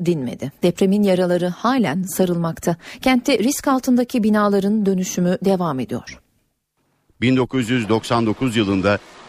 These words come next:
Speaker 2: sekiz yüz kırk beş kişinin öldüğü afetin üzerinden on beş yıl geçti. Depremde yaşamını yitirenler anıldı. Öğretmen Naci Topkara afette eşini kaybetti. Kendisi de yirmi altı saat enkaz altında kalan öğretmen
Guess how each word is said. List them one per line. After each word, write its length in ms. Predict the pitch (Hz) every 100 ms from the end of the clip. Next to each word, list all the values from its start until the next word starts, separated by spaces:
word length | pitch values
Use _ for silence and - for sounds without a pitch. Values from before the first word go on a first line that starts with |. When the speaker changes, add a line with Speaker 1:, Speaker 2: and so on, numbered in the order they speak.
| -
Speaker 2:
sekiz 440 | - 123 143 123
yüz 140 | 131 -
kırk 260 | 131 -
beş 180 | 139 139
kişinin 380 | 147 120 123 120
öldüğü 360 | 113 107 113
afetin 560 | 120 104 101 107 120 113
üzerinden 540 | 95 107 113 107 113 110 - -
on 240 | 139 127
beş 220 | 110 -
yıl 120 | 104 76
geçti. 360 | 87 - - 82 - - - - - - - - - - - -
Depremde 440 | 101 101 110 104 113
yaşamını 480 | 110 - 107 113
yitirenler 540 | 117 107 107 107 104 92
anıldı. 420 | 85 87 82 90 - - - - - - - -
Öğretmen 640 | 120 131 135 139 143 143
Naci 360 | 120 117 104 110
Topkara 560 | 113 110 - 95 110 117
afette 500 | - 107 113 107 113
eşini 340 | 90 - 101 90
kaybetti. 540 | 87 85 82 - - - _ - 220 202 190 - - 165 202
Kendisi 460 | 202 - 98 - 98
de 60 |
yirmi 380 | 101 82 92 107
altı 300 | 110 110 160
saat 360 | - 101 104 107
enkaz 400 | 107 107 123 120
altında 360 | 110 107 110
kalan 320 | 101 107 101
öğretmen 560 | 98 95 95 - 104 107